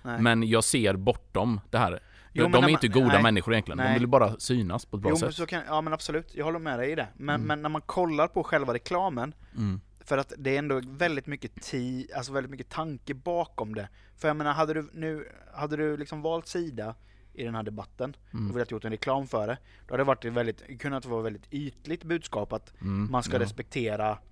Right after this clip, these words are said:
Speaker 1: och så är det och så punkt. Men just att de lägger upp det på att vi måste hjälpa till att forma framtidens män.
Speaker 2: Mm. Jo,
Speaker 1: Alltså
Speaker 2: nej, men det är
Speaker 1: deras
Speaker 2: jättebra.
Speaker 1: värdegrunder.
Speaker 2: Ja.
Speaker 1: Alltså det känns som att de har suttit ganska länge med en reklamkonsult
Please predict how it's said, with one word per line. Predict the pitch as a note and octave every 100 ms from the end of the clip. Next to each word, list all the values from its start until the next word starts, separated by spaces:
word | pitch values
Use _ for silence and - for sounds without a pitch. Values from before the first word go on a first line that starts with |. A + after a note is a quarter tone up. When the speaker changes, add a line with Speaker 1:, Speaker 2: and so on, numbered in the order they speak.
| -
Speaker 1:
och | C3+ A2+
så | - A2
är | G#2
det | G#2+ G#2+ -
och | A2
så | A#2
punkt. | - F3 D#3 - - _ _ -
Men | B2+
just | C#3 B2+ -
att | A#2+
de | A#2+
lägger | B2 B2 B2 B2
upp | - - -
det | A#2
på | C#3 A2+
att | G#2+ - - - - -
vi | A#2+ A#2 C#3 B2+ B2
måste | C3+ - B2
hjälpa | A#2 A2 - A2
till | - G#2+
att | G2+
forma | - B2+ A#2 G#2
framtidens | - C3 A#2 A2+ - G#2 A2
män. | A2+ B2+ C#3 -
Speaker 2:
Mm. | G2+ G2+ - - - - -
Jo, | G#2
Speaker 1:
Alltså | A#2 C3+
Speaker 2:
nej, | A2+
men |
det | -
är |
Speaker 1:
deras | C3+
Speaker 2:
jättebra. | A#2 C3+
Speaker 1:
värdegrunder. | C3+ C3 G#2 G2+ A2 G#2 G#2 C#3
Speaker 2:
Ja. | C3
Speaker 1:
Alltså | C3+
det | C3+
känns | - C#3+ A2+
som | B2+
att | A#2+
de | B2
har | A#2+
suttit | - B2+ A#2
ganska | B2 B2 A2
länge | A#2 C3+ C3 A2 C#3+ - - -
med | C#3+ C3+ A2+ A2 B2
en | A#2 A2+ G#2+ - - - -
reklamkonsult | B2 C3+ B2+ A#2 A2 G#2 A#2 G#2+